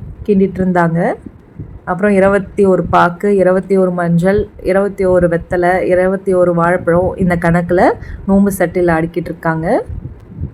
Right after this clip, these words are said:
அப்புறம் இந்த பழம் இதெல்லாம் வச்ச பிறகு பூவு, நோம்பு கயிறு, அப்புறம் தட்டை, அதிரசம் இந்த கவர்ல வச்சுட்டு பூஜை ரூம்ல வச்சுட்டாங்க. அப்புறம்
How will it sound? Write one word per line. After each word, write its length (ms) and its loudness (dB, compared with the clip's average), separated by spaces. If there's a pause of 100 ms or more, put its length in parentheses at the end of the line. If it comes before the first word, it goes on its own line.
(160)
அப்புறம் 420 -2 (500)
இந்த 180 0
பழம் 520 2
இதெல்லாம் 360 2
வச்ச 280 -2
பிறகு 520 2 (480)
பூவு, 640 2 (180)
நோம்பு 280 4
கயிறு, 560 4 (540)
அப்புறம் 480 -2 (460)
தட்டை, 360 0
அதிரசம் 560 0
இந்த 180 -2
கவர்ல 460 2
வச்சுட்டு 340 0 (480)
பூஜை 260 2
ரூம்ல 220 2
வச்சுட்டாங்க. 640 0 (640)
அப்புறம் 380 0